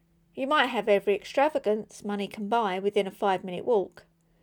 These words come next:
but painfully absent was a sense of community. The pandemic has highlighted a long-brewing problem.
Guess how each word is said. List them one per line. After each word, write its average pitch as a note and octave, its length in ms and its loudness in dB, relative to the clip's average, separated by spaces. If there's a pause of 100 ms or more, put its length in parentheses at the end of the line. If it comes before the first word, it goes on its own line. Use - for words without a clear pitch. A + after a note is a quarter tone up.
(400)
but - 160 -2
painfully C4+ 520 -2
absent G#3+ 600 -4
was G#3 160 -2
a G#3+ 60 -4
sense F3 400 -6
of - 120 -16
community. G#3 760 -6 (1200)
The B3 80 -4
pandemic D#4 600 0
has C4+ 180 -6
highlighted G3+ 600 -2
a G#3 60 2
long-brewing F#3 580 -2
problem. G3+ 540 -4